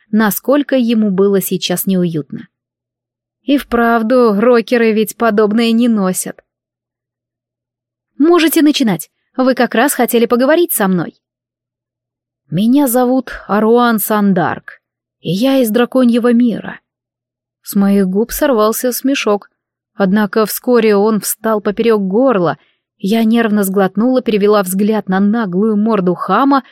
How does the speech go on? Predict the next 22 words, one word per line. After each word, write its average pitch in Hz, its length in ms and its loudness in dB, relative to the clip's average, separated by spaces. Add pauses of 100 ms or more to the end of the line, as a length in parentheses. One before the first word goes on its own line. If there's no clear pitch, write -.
(240)
вновь 190 480 2
выглядывающего 240 1080 0
из-под 254 280 -2
дивана, 208 480 0 (320)
и 180 120 -10
встрепенулась 214 800 -2
от 180 100 -4
засвистевшего 226 720 -4
чайника. 165 600 -4 (840)
Он-то 294 380 2
и 285 80 0
подарил 240 500 0 (220)
так 214 220 -6
необходимые 196 640 0
мне 196 160 0
мгновения, 180 600 -2
чтобы 196 300 0
осмыслить 220 640 -2 (300)
простую, 269 520 -2
казалось 285 420 0
бы, 294 120 0
фразу: 185 540 0